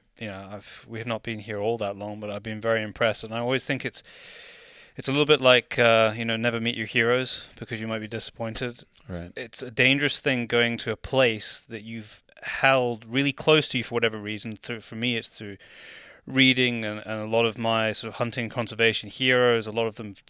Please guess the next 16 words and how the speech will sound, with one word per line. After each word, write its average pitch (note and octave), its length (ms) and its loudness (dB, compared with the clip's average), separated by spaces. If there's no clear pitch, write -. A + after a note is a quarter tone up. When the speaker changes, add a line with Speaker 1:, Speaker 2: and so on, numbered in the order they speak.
Speaker 1:
s-, F2 300 -8
disseminated A#2 680 -6
from A2+ 560 -2
North A2+ 260 -8
America, A#2 420 -4
and G#2+ 200 -6
Montana's A2 580 -2
always A2 220 -2
a, G#2+ 60 -10
been A2 340 -10
a G#2 60 -10
big A2+ 280 -6
part A#2 240 0
of A2 80 -6
that A2 180 -4
story. A#2 480 -6